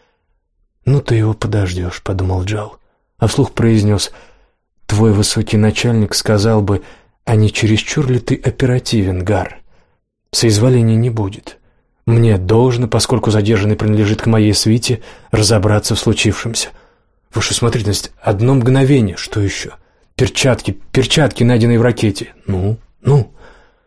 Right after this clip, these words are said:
Как вам стало известно, что их подложили?» «Послушай, Гар, кто из нас шеф обеих охран?» «Разбирайтесь, шеф. Я вас не задерживаю более». Он ударил по клавише, и физиономия палача стёрлась с экрана.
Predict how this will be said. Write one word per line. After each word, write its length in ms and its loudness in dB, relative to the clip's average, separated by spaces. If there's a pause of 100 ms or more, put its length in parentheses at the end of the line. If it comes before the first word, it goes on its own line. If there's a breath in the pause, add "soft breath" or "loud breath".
(260 soft breath)
Как 200 2
вам 80 4
стало 240 2
известно, 340 2
что 180 0
их 120 0
подложили?» 580 2 (640 loud breath)
«Послушай, 400 -4
Гар, 360 -4 (880)
кто 220 -2
из 140 0
нас 340 -2
шеф 460 -4
обеих 540 -2
охран?» 460 -4 (680)
«Разбирайтесь, 960 -2
шеф. 440 -8 (420)
Я 160 2
вас 160 2
не 80 4
задерживаю 500 0
более». 300 -8 (580)
Он 200 0
ударил 340 4
по 140 0
клавише, 420 2
и 100 -4
физиономия 520 2
палача 400 2
стёрлась 440 2
с 100 -2
экрана. 440 0